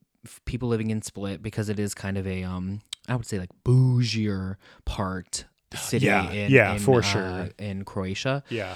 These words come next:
Speaker 1: Um, people were dressed, dressed to the nines. Not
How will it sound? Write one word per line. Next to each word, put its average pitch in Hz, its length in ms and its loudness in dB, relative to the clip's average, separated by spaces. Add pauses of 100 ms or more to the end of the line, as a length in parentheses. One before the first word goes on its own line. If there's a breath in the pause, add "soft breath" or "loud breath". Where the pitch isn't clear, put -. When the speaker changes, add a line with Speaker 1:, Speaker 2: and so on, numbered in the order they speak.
(160 loud breath)
Speaker 1:
Um, 104 320 0
people 160 200 2
were 170 100 6
dressed, 131 380 0
dressed 123 280 -2
to 135 80 -2
the 120 80 0
nines. 113 580 -4 (360)
Not 151 240 0